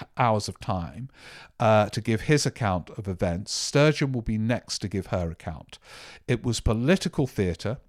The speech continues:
occasionally partisan, but nevertheless vital in examining what happened.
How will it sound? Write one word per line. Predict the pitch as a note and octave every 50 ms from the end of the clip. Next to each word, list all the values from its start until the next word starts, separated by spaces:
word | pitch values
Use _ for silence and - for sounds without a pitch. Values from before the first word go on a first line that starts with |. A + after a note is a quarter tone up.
| _ _
occasionally | - A#2 - - - D#3+ F3 G#3 F#3+ - - D#3 C#3 A#2+ A#2
partisan, | - - G2 F2+ E2+ - - G2 - - F2 D#2 D2 B1+ E2+ A2 - - - - - - -
but | - A#2 G#2 G#2
nevertheless | A2 B2 C#3+ F3 F3 G#3 F3+ F3 D3 A#2+ F#2 F#2 - -
vital | G2+ F#2+ F#2 - A2+ B2 C3 B2 - - D3 D#3 - -
in | - A#2 G#2+
examining | G#2+ E2 G2+ - A2+ G#2 G2 G2 F2 F2 G#2 B2+ -
what | - A2+ G2+ G#2 F2 - -
happened. | - F#2+ - - F2+ - - -